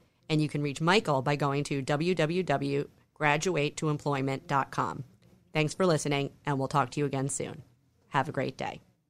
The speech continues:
The information contained here reflects the views of Alliance Bernstein L P or its affiliates and sources it believes are reliable as of the date of this podcast.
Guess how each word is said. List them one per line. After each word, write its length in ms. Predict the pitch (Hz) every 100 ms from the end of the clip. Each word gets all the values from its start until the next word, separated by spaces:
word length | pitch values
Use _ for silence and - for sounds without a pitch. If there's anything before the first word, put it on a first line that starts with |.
| _ _ _ _ _ _ _
The 140 | 156
information 560 | 151 160 202 151 143 156
contained 440 | 147 139 147 165
here 340 | 175 151 123 127
reflects 480 | 131 131 131 127 -
the 100 | 165
views 320 | 160 139 135
of 80 | 131
Alliance 480 | 123 120 131 156
Bernstein 500 | - 135 127 - 131 117
L 200 | 131 156
P 360 | - 143 127 -
or 140 | 135
its 160 | 123 -
affiliates 560 | 127 147 139 143 151 -
and 180 | 131 120
sources 460 | - 135 131 165
it 100 | 156 156
believes 420 | 165 151 131 -
are 120 | 135
reliable 640 | 135 131 131 135 123 123 117
as 160 | 120
of 100 | 120
the 80 | 127
date 200 | 127 117
of 80 | 117
this 160 | 131 -
podcast. 640 | - 120 120 - 113 -